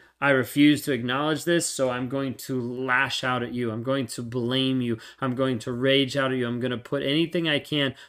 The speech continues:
towards you so I don't have to be accountable." Have you been at the place where he's accused you of cheating, being unfaithful? There's no evidence. There's nothing that actually gives it validity,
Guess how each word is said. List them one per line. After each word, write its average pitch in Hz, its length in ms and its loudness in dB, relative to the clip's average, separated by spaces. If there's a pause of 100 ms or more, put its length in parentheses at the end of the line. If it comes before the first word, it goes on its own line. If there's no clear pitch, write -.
(100)
towards 131 460 2 (240)
you 123 260 0 (1300)
so - 200 -2
I 120 140 2
don't 131 120 -4
have 117 120 -4
to 117 80 -4
be 113 80 0
accountable." 104 500 -8 (1700)
Have 135 200 4
you 147 140 6
been 185 120 8
at 165 100 6
the 151 80 2
place 151 360 4
where 147 120 4
he's 139 200 6
accused 139 520 2
you 139 420 2
of 123 260 0
cheating, 113 380 -4 (1080)
being 147 280 4
unfaithful? 135 600 2
There's 123 240 0
no 165 280 8
evidence. 139 480 4
There's 123 260 -2
nothing 156 380 2
that 143 100 2
actually 143 320 0
gives 139 240 2
it 131 80 -2
validity, 127 680 2